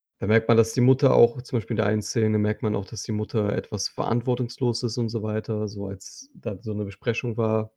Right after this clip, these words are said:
bezüglich dessen, wie das jetzt weiter ver-, wie jetzt wei-, weiter verfahren, verfa-, äh, verfahren soll. Ähm,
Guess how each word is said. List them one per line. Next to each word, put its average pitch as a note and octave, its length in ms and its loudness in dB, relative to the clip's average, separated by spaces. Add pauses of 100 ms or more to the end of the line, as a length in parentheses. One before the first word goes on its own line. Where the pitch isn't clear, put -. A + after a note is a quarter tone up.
bezüglich - 480 -12
dessen, G2 340 -10
wie G#2 120 -4
das - 160 -10
jetzt - 180 -14
weiter G2+ 160 -4
ver-, G#2+ 180 -8
wie G#2 200 -4
jetzt G#2 200 -4
wei-, G#2+ 240 -2
weiter G#2 160 -4
verfahren, A2 480 -2 (380)
verfa-, A#2+ 480 -2
äh, A2 40 -6
verfahren C3+ 380 2
soll. D3 300 6 (1800)
Ähm, A2 640 2